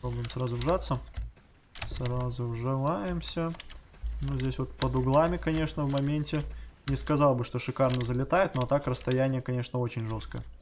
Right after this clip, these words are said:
Расстояние очень сильное. Ну и по итогу наши тиммейты ещё и каточку здесь проигрывают. Сорок три килла я сделал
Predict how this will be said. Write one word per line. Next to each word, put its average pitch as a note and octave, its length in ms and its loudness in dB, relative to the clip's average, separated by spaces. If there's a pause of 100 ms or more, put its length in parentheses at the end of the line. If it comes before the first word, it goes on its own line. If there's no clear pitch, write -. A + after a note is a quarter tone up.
(540)
Расстояние B2 720 -2 (160)
очень A#2+ 340 0
сильное. A2+ 460 -4 (440)
Ну D3+ 100 0
и C3+ 40 2
по C3+ 180 2
итогу C3 280 2
наши B2 260 -2 (560)
тиммейты B2+ 520 -2
ещё A#2+ 240 -4
и A#2 80 -2
каточку A#2+ 500 -4
здесь A2+ 260 0 (540)
проигрывают. A#2 500 2
Сорок F#3+ 320 6
три D#3+ 160 4
килла C#3+ 280 6
я A2+ 100 2
сделал B2 240 2